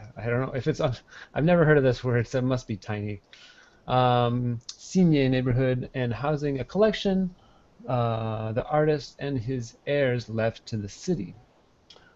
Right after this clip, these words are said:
Musée National Marc Chagall features the nineteenth century artist's biblical-themed works. Uh, in Saint-Paul de Vence, you'll find Fondation Marct, Marct,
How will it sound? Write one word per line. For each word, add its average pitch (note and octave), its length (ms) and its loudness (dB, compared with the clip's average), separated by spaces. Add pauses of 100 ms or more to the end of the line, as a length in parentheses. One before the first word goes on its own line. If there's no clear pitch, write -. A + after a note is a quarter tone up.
(260)
Musée D3+ 360 4
National C3+ 600 0
Marc B2 220 -2
Chagall B2 580 -2 (540)
features C3 420 -2
the - 100 -2
nineteenth A#2+ 440 0
century B2+ 500 -4
artist's B2 360 -2
biblical-themed C#3 840 -2
works. - 460 -4 (600)
Uh, A2+ 360 -2
in A#2+ 340 0
Saint-Paul B2+ 600 -2
de A2+ 120 0
Vence, A#2+ 580 -2 (480)
you'll A#2+ 600 0
find A#2 640 -2 (220)
Fondation A#2 880 -2
Marct, A2 760 -4 (380)
Marct, A#2 540 -2